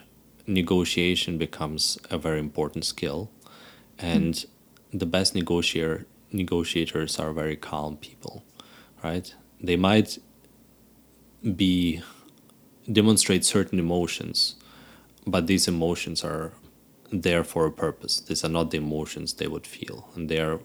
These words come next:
Speaker 1: very much in control of themselves, because negotiation is often about understanding the motivation behind the position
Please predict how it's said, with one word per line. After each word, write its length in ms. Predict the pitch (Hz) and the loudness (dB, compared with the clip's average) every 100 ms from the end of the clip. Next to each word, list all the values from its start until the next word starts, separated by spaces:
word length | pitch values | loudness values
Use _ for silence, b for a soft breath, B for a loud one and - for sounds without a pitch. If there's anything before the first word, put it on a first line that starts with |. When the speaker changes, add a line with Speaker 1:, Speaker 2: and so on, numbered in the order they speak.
| - | -6
Speaker 1:
very 220 | 90 85 | -2 0
much 240 | 82 80 80 | 0 -2 -6
in 80 | |
control 460 | - 80 - 71 73 | -6 -10 -6 -4 -4
of 80 | 82 | -6
themselves, 500 | 80 - - - - | -6 -6 -6 -12 -12
because 380 | - 78 73 87 | -6 -4 -4 -4
negotiation 640 | 80 85 - 90 85 90 | 0 0 2 0 0 -4
is 220 | 82 - B B B B | -2 -4 B B B B
often 340 | 95 - 90 | -4 -2 -4
about 560 | 82 78 82 - 82 - B B B B - | -2 2 4 6 4 0 B B B B -6
understanding 1000 | 90 90 - - 92 92 90 87 85 85 B B B B - - | -2 0 0 0 2 2 2 2 0 -6 B B B B -20 -10
the 160 | 90 87 | -2 0
motivation 800 | 85 85 85 80 90 - 120 | 0 0 -2 0 0 -2 -4
behind 360 | 95 - 87 85 | -4 -4 -4 -4
the 60 | 82 | -4
position 640 | - 78 78 - 78 | -6 -4 -4 -4 -8